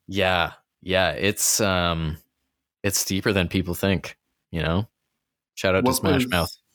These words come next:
Speaker 2: uh, what was the degree that you didn't want? And what was the, um, uh, bad living situation?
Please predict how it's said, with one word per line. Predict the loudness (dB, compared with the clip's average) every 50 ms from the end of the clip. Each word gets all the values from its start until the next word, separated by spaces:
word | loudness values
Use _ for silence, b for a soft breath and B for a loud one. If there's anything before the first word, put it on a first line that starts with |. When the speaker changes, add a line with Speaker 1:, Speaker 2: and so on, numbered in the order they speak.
| _ _ _ _ _ _ _ _ _ _ _ _ _ _ _ -2
Speaker 2:
uh, | -2 0
what | 0 0 0
was | 0 -2 -2
the | -2 -2
degree | 0 -2 -2 0 0 0 2 2 0
that | 0 0 0 0 0
you | 0 -2
didn't | 0 0 2 2 0 0
want? | -2 -2 -2 -2 -2 -4 -8 _ -4
And | 0 0
what | 2 2
was | 2 0 0 -2
the, | -2 -2 0 0 0 0 2 2
um, | 2 2 0 0 0 0 -2 -2 -4 -8 _ _ _ _ _ -4
uh, | -2 0 0 0 -2 -2 -4 -6 -6 -8 -12 -14 -16 _ -20 _ -4 0 0 0 0 -2 _ _ _ -2
bad | 0 2 2 2 0 -2
living | -2 -2 -2 0 0 2 0 0 0
situation? | 0 -2 -2 -2 0 0 2 2 2 2 2 0 -2 -4 -6